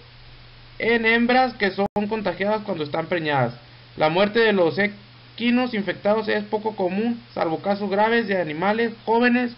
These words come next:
o viejos. Epidemiología. Rinoneumonitis presenta dos variabilidades de virus, el uno y el cuatro.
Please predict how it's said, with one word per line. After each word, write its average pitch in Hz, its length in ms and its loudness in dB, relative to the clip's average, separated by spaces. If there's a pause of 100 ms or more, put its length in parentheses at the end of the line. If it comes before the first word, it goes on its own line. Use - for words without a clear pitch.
o 151 100 -2
viejos. 135 420 -2 (2000)
Epidemiología. 160 1000 0 (280)
Rinoneumonitis 170 840 -2
presenta 202 680 2
dos 190 160 0
variabilidades 165 640 2
de 165 80 0
virus, 127 360 -2
el 135 180 -4
uno 226 340 0
y 190 100 -2
el 135 100 -2
cuatro. 135 420 -4